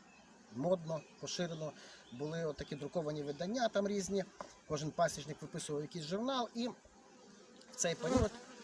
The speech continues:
е, Петро Якович Хмара почав працювати, досліджувати свої ізолятори. І, е, е, багато було, е, незгодних з ізоляцією маток, багато було нарікань,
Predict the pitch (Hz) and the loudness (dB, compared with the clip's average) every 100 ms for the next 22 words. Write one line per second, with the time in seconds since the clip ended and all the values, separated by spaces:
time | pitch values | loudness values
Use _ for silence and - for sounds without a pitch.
0 | - 123 131 - 156 185 170 160 170 170 | -10 -2 -2 0 2 4 4 2 -2 -2
1 | - 247 208 165 180 170 160 - 160 190 | 0 2 2 0 0 0 -2 -4 -2 -2
2 | 170 143 - 180 156 160 - 156 - - | -2 -6 -4 -4 -4 -6 -6 -8 -10 -12
3 | - - 147 175 165 131 151 123 - - | -6 -2 0 0 -2 -2 2 2 0 -10
4 | - - - - - - - - - - | -16 -16 -16 -16 -16 -16 -18 -18 -14 -2
5 | 247 269 247 226 208 185 - 185 175 170 | 4 6 10 10 10 10 4 4 6 6
6 | 165 165 160 160 160 - - 123 156 190 | 6 6 6 8 6 4 -4 8 10 12
7 | 208 - 156 165 175 165 - - - - | 10 8 -2 0 4 4 2 -8 -12 -10
8 | - - 135 135 185 180 196 240 208 208 | -10 -10 -4 4 6 8 6 6 6 4
9 | 196 233 240 180 190 196 190 - 190 180 | 2 0 2 4 6 8 8 4 0 0
10 | 185 175 160 139 151 165 - 147 151 165 | 2 2 0 0 6 6 4 -4 -4 -2
11 | 190 240 226 | -2 6 6